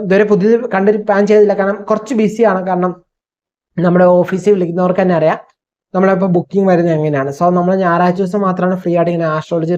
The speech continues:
റിലേറ്റഡ് ആയിട്ടുള്ള കാര്യങ്ങൾ, കൺസൾട്ടേഷൻസ്, ഇങ്ങനത്തെ എന്താണ് വെബിനാർസ് ഒക്കെ നടത്തുന്നത്. ഓക്കെ, മറ്റുള്ള ക്ലാസ്സസ്, മറ്റുള്ള ഇത് എന്ന് പറയുമ്പോൾ അത് വേറെ ഡേയ്സ് ആണ്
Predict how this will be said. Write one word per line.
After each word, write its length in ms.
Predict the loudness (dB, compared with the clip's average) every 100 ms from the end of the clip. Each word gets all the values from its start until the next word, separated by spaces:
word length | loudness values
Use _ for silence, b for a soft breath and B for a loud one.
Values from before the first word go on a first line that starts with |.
| -2
റിലേറ്റഡ് 320 | -2 -2 -2
ആയിട്ടുള്ള 300 | -4 -4 -4 -4
കാര്യങ്ങൾ, 280 | -6 -6 -4 -6
കൺസൾട്ടേഷൻസ്, 760 | -6 -6 -4 -4 -8 -4 -4 -6 -12 _ _ -6
ഇങ്ങനത്തെ 300 | -4 0 2 0 -4 -10 -4
എന്താണ് 260 | -2 -2 -6 -12 _ _ _ -2
വെബിനാർസ് 480 | -2 0 -2 -2 -2
ഒക്കെ 100 | -2 0
നടത്തുന്നത്. 320 | 0 0 -4 -6 _ -10
ഓക്കെ, 160 | -6 -6 -8 _ _ -6
മറ്റുള്ള 320 | -6 0 2 2
ക്ലാസ്സസ്, 440 | 2 0 -2 -4 -2
മറ്റുള്ള 260 | 0 2 2 4
ഇത് 80 | 6 4 4 2
എന്ന് 120 | 0
പറയുമ്പോൾ 260 | 0 0 2 4
അത് 80 | 2 2 2
വേറെ 200 | 2 2 -2 -10 -4
ഡേയ്സ് 220 | -2 0
ആണ് 80 | -2